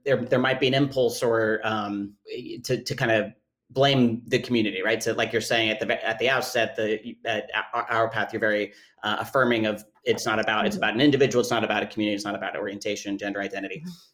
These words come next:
Speaker 1: But in instances where it does manifest as some anger towards the L G B T Q community, um, what, what kind of, uh,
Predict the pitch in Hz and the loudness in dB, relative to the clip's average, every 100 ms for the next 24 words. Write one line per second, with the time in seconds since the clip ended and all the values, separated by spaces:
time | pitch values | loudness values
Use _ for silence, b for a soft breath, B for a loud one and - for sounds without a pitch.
0 | - 127 135 165 160 165 139 113 123 120 | -2 2 4 4 4 2 4 4 4 4
1 | 110 135 120 123 127 110 110 104 - 110 | 4 2 2 2 2 0 -2 -4 -2 -4
2 | - 110 107 110 101 - 127 117 - - | -2 -4 -2 -2 -4 -4 -2 -2 -4 -10
3 | - 117 107 101 104 101 - 101 107 101 | -2 0 0 -2 -4 -6 -6 -10 -8 -8
4 | 107 101 98 95 - B B - 107 104 | -6 -6 -6 -10 -16 B B -2 0 0
5 | 101 101 - B B 123 147 - - 151 | -2 -4 -12 B B 2 2 2 0 0
6 | 156 160 143 110 120 113 110 | 2 4 4 4 4 6 4